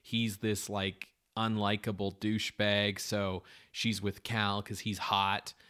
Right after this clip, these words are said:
All this kind of stuff. And it's, it's very much that kind of, like, sordid, like,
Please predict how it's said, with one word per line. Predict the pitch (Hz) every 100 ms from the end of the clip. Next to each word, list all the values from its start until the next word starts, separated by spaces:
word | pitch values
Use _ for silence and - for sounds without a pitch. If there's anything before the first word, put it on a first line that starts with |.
| - _ _ _
All | 139 143
this | 139
kind | - 127
of |
stuff. | 113 127 117 -
And | 139
it's, | 139 -
it's | 147
very | 127 165 175 160
much | 143 131
that | 117 -
kind | 113 107
of, |
like, | 98 95
sordid, | - - 127 123 117 110 107 98
like, | 104 95 92 -